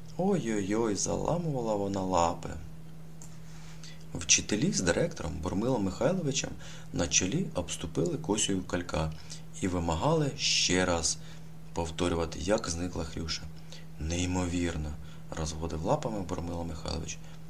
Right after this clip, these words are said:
«Неймовірно!» Точнісінько так само розводив лапами Макак Макакович. Він дуже поважав директора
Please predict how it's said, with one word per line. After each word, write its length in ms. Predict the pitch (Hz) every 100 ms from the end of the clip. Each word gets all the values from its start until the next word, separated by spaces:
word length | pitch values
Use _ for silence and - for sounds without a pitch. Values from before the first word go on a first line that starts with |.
| - - 76
«Неймовірно!» 800 | 82 90 101 165 285 311 123 76 - - - - -
Точнісінько 680 | - 151 - 151 190 165 151
так 200 | - -
само 300 | - 117 104
розводив 480 | 90 82 85 85 87
лапами 400 | 120 156 123 107 - -
Макак 420 | 82 185 233 233
Макакович. 640 | 107 101 87 82 - - - - - - - - -
Він 280 | - 85 80
дуже 360 | 80 92 92 80
поважав 440 | 82 82 85 76
директора 500 | 73 170 220 - -